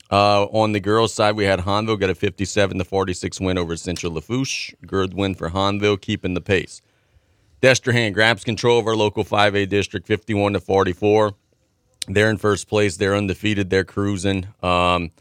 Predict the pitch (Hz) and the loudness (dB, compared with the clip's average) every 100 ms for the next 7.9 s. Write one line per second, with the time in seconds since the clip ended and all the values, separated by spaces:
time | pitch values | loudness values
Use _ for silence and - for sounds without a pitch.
0 | _ _ _ _ _ - 107 110 90 87 | _ _ _ _ _ 0 2 2 -2 -6
1 | - 104 107 92 107 92 101 120 147 131 | -4 0 2 2 2 2 2 0 0 -2
2 | 143 139 135 127 123 120 120 120 - 110 | 0 0 0 0 0 0 0 -2 0 2
3 | 110 107 101 98 98 101 - 92 90 90 | 2 0 0 -2 -2 -4 -4 -4 -2 -2
4 | 87 92 87 87 85 85 80 82 85 - | -2 -4 -2 -2 -4 -4 -6 -6 -6 -2
5 | 90 85 82 85 82 82 - 92 85 90 | 0 0 0 -2 -6 -10 -4 -2 -2 -4
6 | 90 87 82 78 90 85 80 90 82 85 | -2 -4 -6 -6 -4 -4 -6 -8 -6 -6
7 | 85 80 85 82 87 80 85 95 78 | -6 -6 -6 -6 -6 -4 -2 0 -2